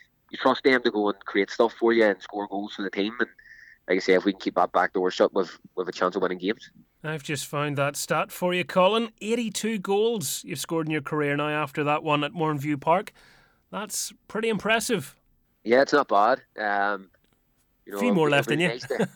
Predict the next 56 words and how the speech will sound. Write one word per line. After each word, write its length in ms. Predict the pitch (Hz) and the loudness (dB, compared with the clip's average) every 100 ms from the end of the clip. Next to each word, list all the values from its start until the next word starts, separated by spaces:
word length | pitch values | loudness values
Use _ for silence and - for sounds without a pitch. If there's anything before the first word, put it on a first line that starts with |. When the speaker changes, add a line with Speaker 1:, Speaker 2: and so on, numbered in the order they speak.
| 247 - | 0 0
Speaker 1:
it'd 160 | - - | -6 -2
be 100 | 127 | 0
nice 180 | 143 | 0
to 100 | 143 | 0
get 140 | 120 113 | 0 0
the 80 | 107 | 0
hundred 300 | 107 120 117 | 0 -2 2
mark, 240 | 127 127 | 2 4
but 100 | 117 | 2
I 40 | 110 | 2
think, 240 | 123 117 | 0 -2
I 40 | |
don't 200 | 104 120 | -2 -2
think 120 | 117 110 | -2 -2
I've 80 | |
enough 220 | 104 104 104 | -4 -4 -6
<laughs> 100 | - | -6
years 280 | 151 131 127 | 0 2 2
left 240 | 123 110 117 | 2 0 0
in 60 | |
the 80 | 110 | -2
tank 260 | - 104 - | 0 -2 0
to, 160 | 110 - 135 - 139 - | -2 -2 -8 -6 -8 -6
to 160 | 170 110 | -6 -2
make 180 | 107 107 | 0 0
it 120 | - | 2
to 100 | 110 | 2
a 40 | |
hundred. 400 | 104 104 113 120 | 2 0 0 0
But, 160 | 113 107 | 2 4
um, 240 | 98 98 - | 4 0 -4
unless 300 | 110 131 135 | -4 -4 -4
I 40 | |
can 140 | 113 | -10
get 180 | 104 104 | -8 -8
Joe 220 | - 101 | -6 -8
Gormley 300 | 101 95 92 | -4 -6 -2
off 100 | 104 | -4
the 80 | 101 | -2
penalties, 460 | - 95 101 123 117 | -2 0 0 -2 0
maybe, 160 | 123 123 | 0 0
and 80 | |
if 80 | 107 | 0
I 100 | 101 | -2
start 240 | 95 104 98 | 0 -2 -2
hitting 140 | - | -6
them, 280 | 95 98 107 | -4 -4 -4
I 60 | 107 | -8
might, 100 | 113 _ _ _ _ _ _ - | -12 _ _ _ _ _ _ -4
I 60 | |
might 140 | 107 110 | 4 4
have 100 | 110 | 4
a 40 | |
chance. 240 | 113 113 117 | 4 2 2
But 160 | 131 | 2
no, 160 | 139 | 4